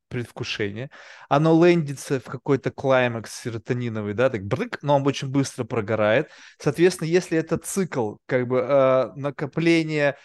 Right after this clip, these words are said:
ожидание, потом релиз, потом снова накопление, ожидание, релиз, то ты, в принципе, в этих волнах можешь плыть. Как бы, чем дольше ты, как бы, депривируешь вот это вот ощущение прихода, да, то ты, как бы, получается, ждёшь, ждёшь, ждёшь, потом бам,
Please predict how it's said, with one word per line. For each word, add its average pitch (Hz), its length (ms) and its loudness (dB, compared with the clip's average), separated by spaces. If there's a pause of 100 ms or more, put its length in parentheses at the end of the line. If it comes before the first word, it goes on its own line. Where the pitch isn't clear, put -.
(120)
ожидание, 135 960 0
потом 135 320 -2
релиз, 139 640 -4
потом 135 280 -4
снова 139 280 -4
накопление, 135 640 -2
ожидание, 131 320 -2
релиз, 233 220 -6
то 170 100 -6
ты, 165 100 -8
в - 40 -8
принципе, 185 360 -6
в 147 60 0
этих 160 300 -2
волнах 180 440 2
можешь 151 440 -6
плыть. 131 320 -2 (640)
Как 135 180 -2
бы, 120 100 -6
чем 143 300 0
дольше 147 340 2
ты, 131 140 -10
как 131 200 -4
бы, 123 100 -6
депривируешь 147 880 0
вот 139 120 -8
это 135 200 2
вот 127 180 -8
ощущение 131 600 -4
прихода, 131 520 -2
да, 135 200 2
то 139 140 -10
ты, 135 160 -10
как 127 200 -6
бы, 123 80 -10
получается, 131 560 -2
ждёшь, 131 300 0
ждёшь, 131 160 -4
ждёшь, 180 160 -2
потом 135 260 -4
бам, 143 320 2